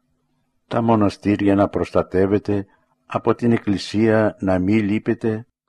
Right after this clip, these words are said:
τη μητέρα σας να τιμάτε και να την υπακούετε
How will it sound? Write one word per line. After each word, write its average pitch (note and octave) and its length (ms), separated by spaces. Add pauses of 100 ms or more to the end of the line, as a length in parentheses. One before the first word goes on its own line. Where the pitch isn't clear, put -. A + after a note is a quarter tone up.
(140)
τη A#2 160
μητέρα G#2+ 480
σας G2+ 300
να G2 160
τιμάτε F#2 540
και F2+ 240
να F2 160
την F#2 180
υπακούετε G2+ 920